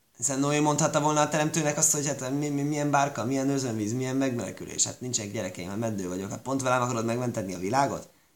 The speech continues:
Erre a válasz az, hogy jönni fogsz te. És jönni fognak a gyerekeid, és jönni fognak a gyerekeidnek a feleségei is. Magyarul, mire megépíted a bárkát, nem hogy gyerekeid lesznek,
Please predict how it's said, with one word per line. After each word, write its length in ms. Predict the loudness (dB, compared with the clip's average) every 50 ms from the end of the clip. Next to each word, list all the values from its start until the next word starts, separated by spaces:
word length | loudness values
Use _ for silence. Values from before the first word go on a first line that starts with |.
| _ -18
Erre 140 | -16 -14 -12
a 100 | -12 -4
válasz 1160 | 2 6 8 8 8 8 8 10 10 10 10 10 8 8 8 8 6 10 12 12 12 12 12 8 -4 -16 _ _ _ _ _ _
az, 220 | -4 0 0 0
hogy 180 | 0 -2 -8 -6
jönni 300 | -6 -6 -6 -6 -8 -10
fogsz 340 | -10 -12 -6 0 0 0
te. 600 | 0 0 0 2 2 2 2 0 -2 -4 -6 -8 -12 _ _ _ _ _ _ _ _
És 100 | -16 -14
jönni 200 | -12 -12 -12 -12
fognak 320 | -12 -12 -12 -12 -12 -12 -10
a 60 | -10
gyerekeid, 880 | -6 -6 -4 -4 -4 -6 -6 -4 -4 -2 -4 -4 -4 -6 -8 -8 -10 -12 _ _ _ _ _ _ _ _ _
és 60 | -18
jönni 160 | -16 -14 -14
fognak 280 | -12 -12 -10 -10 -10 -8
a 40 |
gyerekeidnek 500 | -8 -8 -8 -8 -8 -8 -8 -8 -8 -10
a 60 | -10 -10
feleségei 1120 | -8 -8 -6 0 2 2 2 2 0 -4 -4 -4 -4 -4 -4 -6 -6 -8 -8 -8 -8 -8
is. 220 | -4 -4 -4 -4 -6 -12 _ _ _ _
Magyarul, 440 | _ -14 -12 -10 -8 -8 -8 -8 -6
mire 220 | -4 -4 -4 -2 -2
megépíted 600 | -2 -2 0 0 0 0 -2 -4 -6 -6 -4 -4
a 100 | -4 -2
bárkát, 380 | -2 -2 -2 -2 -4 -6 -6
nem 140 | -4 -6 -4
hogy 160 | -4 -4 -2
gyerekeid 440 | 0 4 6 6 6 6 4 4 6
lesznek, 420 | 6 6 6 6 4 4 -2 -4